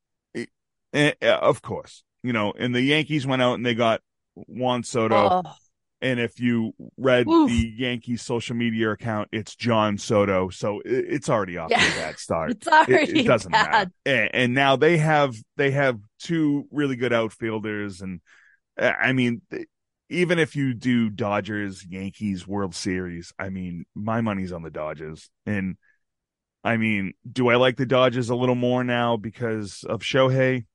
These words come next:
Speaker 1: Yes, I, I do. I mean, it, it's just, um, I'm not gonna root for them to win it all, but, like, you know.
Speaker 2: Nope. Nope.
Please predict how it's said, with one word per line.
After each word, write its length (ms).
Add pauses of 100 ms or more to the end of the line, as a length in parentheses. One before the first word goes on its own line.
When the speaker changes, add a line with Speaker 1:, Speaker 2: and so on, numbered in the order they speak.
Speaker 1:
Yes, 640 (420)
I, 200
I 120
do. 360 (400)
I 120
mean, 260 (100)
it, 220
it's 220
just, 420
um, 400 (280)
I'm 280
not 160
gonna 180
root 400
for 200
them 380 (120)
to 120
win 260
it 80
all, 360
but, 220
like, 300 (520)
you 160
know. 240
Speaker 2:
Nope. 340 (500)
Nope. 340